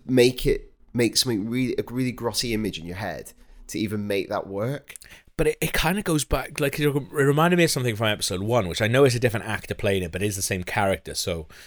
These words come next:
Speaker 2: they are kinda saying the same thing. When he says he wants to lie beside Francesca in a bath of warm glue, and, like, we talked about it at the time, it's just like, that doesn't sound sexy, it sounds like a fucking pain in the ass.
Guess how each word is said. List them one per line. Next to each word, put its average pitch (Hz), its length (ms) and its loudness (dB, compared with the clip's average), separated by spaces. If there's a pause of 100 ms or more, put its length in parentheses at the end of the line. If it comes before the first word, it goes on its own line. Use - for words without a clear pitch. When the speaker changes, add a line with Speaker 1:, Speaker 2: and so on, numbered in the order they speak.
(300)
Speaker 2:
they 95 220 -4
are 90 220 -4
kinda 87 260 -6
saying 90 200 -2
the 85 60 -8
same 85 200 -8
thing. 85 260 -6 (280)
When 110 100 0
he 120 80 2
says 117 260 0
he 113 140 -2
wants 117 300 -2
to 110 340 0
lie 113 300 0
beside 110 500 0
Francesca 123 640 -2 (240)
in 101 120 0
a 104 60 -2
bath 107 340 -2
of 104 160 -2
warm 110 340 0
glue, 117 400 0 (320)
and, 185 280 -8
like, 196 160 2
we 214 100 -2
talked - 220 2
about 120 140 6
it 104 40 4
at 95 40 -2
the 98 60 -4
time, 165 280 2
it's 101 100 -6
just - 120 -4
like, 101 240 0 (260)
that 160 140 -2
doesn't 208 200 -2
sound 160 260 0
sexy, - 300 2
it - 40 -2
sounds 180 180 -4
like 175 80 -6
a 131 40 -10
fucking 143 280 -4
pain 120 200 2
in 107 80 0
the 98 120 0
ass. 135 500 -2